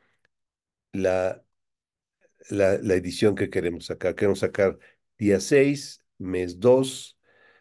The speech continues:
año veinte veinticuatro, la edición matutina. Configuramos el web service. Este es un web service que ofrece, afortunadamente, de manera muy profesional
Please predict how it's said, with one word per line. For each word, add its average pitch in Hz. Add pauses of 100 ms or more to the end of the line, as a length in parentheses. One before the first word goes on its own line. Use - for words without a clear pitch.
(180)
año 101
veinte 101
veinticuatro, 120
la 90
edición 87
matutina. 90 (580)
Configuramos 117
el 101
web 104
service. 104
Este 92
es -
un 104
web 101
service 95
que -
ofrece, 95 (460)
afortunadamente, 95
de 87
manera 90
muy 92
profesional 92